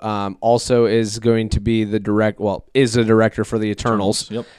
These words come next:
Speaker 1: Um, but I think Nomadland's gonna win this. I have to say, I've never even heard of Another Round, that movie. So
Speaker 2: <laughs>
Speaker 1: that's, yeah.
Speaker 2: Uh, best animated film, Onward, Over the Moon,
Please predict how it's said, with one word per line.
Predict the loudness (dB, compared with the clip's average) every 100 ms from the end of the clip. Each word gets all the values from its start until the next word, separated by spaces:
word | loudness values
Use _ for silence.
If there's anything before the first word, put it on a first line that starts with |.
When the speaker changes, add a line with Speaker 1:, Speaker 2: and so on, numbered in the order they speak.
| -14 -2
Speaker 1:
Um, | 2 4 2 0 -4 -10
but | 0 4
I | 6
think | 4 4
Nomadland's | 6 6 6 4 2 2
gonna | 2 4
win | 6 6 4
this. | 2 0 -2
I | 2
have | 2
to | 2
say, | 2 4 4
I've | 0
never | -2 2 4 4
even | 2 -2
heard | 0 0 2
of | -2 -4
Another | -6 -4 -4
Round, | -6 -10 -12 -16 -20 _ _ -10
that | -6 -6
movie. | -6 -6 -6
So | -6 -8 -8
Speaker 2:
<laughs> | -6 -4
Speaker 1:
that's, | -2 -4 -6
yeah. | -4 -4 -6 -12 -20 -20 -20 -20 _ _
Speaker 2:
Uh, | -2 2 2
best | 4 4 4 -4
animated | -2 0 2 2 0
film, | -2 0 2 2 -2
Onward, | -2 -2 -2 -2 2 2 2 -6 -2
Over | 0 2
the | 0
Moon, | 0 0 0 -2 -4